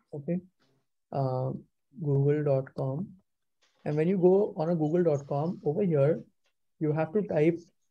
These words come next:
Visual Studio Code. Okay, you'll find it over here. Press enter. When you press enter, there you will see a direct link of download.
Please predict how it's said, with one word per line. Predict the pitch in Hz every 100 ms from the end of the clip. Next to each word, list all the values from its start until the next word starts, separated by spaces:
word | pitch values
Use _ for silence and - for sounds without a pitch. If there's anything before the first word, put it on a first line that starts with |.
| _ -
Visual | 143 151 147 180
Studio | 180 151 139 143
Code. | 143 135 131 131 _ _ _ _ _ _ _ _ _ -
Okay, | 147 160 196 -
you'll | 147
find | 147 139 147
it |
over | 156 147
here. | 139 135 - _ _ _ _
Press | - 170
enter. | 165 143 160 208 - _ _ _ _ _ _ _ _ _
When | 165
you | 175
press | 202 208 196
enter, | 156 180
there | 202 180 175 -
you | 175
will | 196
see | 190 208
a | 226
direct | 151 160 170
link | 170 156 165 262
of | 185 185
download. | 143 131 127 123